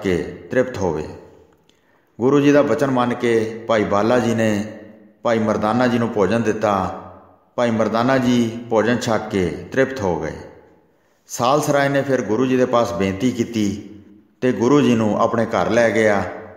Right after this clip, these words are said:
ਕਈ ਦਿਨ ਉਸ ਨਗਰ ਵਿੱਚ ਮੁਕਤੀ ਦਾਤੇ ਨੇ ਨਿਵਾਸ ਕੀਤਾ। ਸੋ ਸਾਧ ਸੰਗਤ ਜੀ, ਇੱਥੇ ਸ਼੍ਰੀ ਗੁਰੂ ਨਾਨਕ ਪ੍ਰਕਾਸ਼ ਗ੍ਰੰਥ ਦੇ ਪਹਿਲੇ ਅੱਧ ਦਾ ਇਕਵੰਜਵਾਂ ਅਧਿਆਇ ਸਮਾਪਤ ਹੁੰਦਾ ਹੈ ਜੀ।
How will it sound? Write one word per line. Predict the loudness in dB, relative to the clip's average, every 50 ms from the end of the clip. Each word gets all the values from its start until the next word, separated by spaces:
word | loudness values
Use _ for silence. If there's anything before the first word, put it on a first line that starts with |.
| -20 -20 _ _
ਕਈ | 2 4 4 4
ਦਿਨ | 4 2 2 2
ਉਸ | 0 -2 -2 0
ਨਗਰ | -2 0 2 2 2 4
ਵਿੱਚ | 4 2 2 0 -4 -8 -12 -14 -16 -20 -20 -20 -20 _ _ _ _ _ _ -4
ਮੁਕਤੀ | -2 -2 -2 0 0 0 2
ਦਾਤੇ | 2 2 0 0 0 -2 -2
ਨੇ | 0 -2 -2 -4 -6 -10 -12 -10 -6
ਨਿਵਾਸ | -4 0 0 2 2 2 0 -2
ਕੀਤਾ। | -6 -8 -10 -8 -8 -8 -8 -10 -12 -16 -20 -20 -20 -20 _ _ _ _ _ _ _ _ _ _ _ _ _ _ _ _ _ _ _ _
ਸੋ | -6 -2 -2 -2
ਸਾਧ | 0 2 2 2 2
ਸੰਗਤ | 2 0 0 0 0
ਜੀ, | 2 2 2
ਇੱਥੇ | 0 2 0 0
ਸ਼੍ਰੀ | 0 0 0 2 2 2
ਗੁਰੂ | 2 2 0 2
ਨਾਨਕ | 0 0 0 0 0 -2
ਪ੍ਰਕਾਸ਼ | -4 -4 0 0 0 0 0 -2 -2 -2
ਗ੍ਰੰਥ | -2 -2 -2 -4 -6 -4
ਦੇ | -2 -2 -2 -2 -4 -8 -14 -18 -20 -20 -20 -20 -20 _ _ _
ਪਹਿਲੇ | 0 2 2 4 4 4 2 2 2 0
ਅੱਧ | 2 2 2
ਦਾ | 2 2 0 -2 -4 -6 -10 -10 -12
ਇਕਵੰਜਵਾਂ | -6 -4 -2 0 0 2 2 2 2 2 2 0
ਅਧਿਆਇ | 0 2 2 2 0 0
ਸਮਾਪਤ | -2 -2 0 0 0 0 0 -2
ਹੁੰਦਾ | 0 2 4 4
ਹੈ | 4 4 2
ਜੀ। | 2 0 -2 -4 -4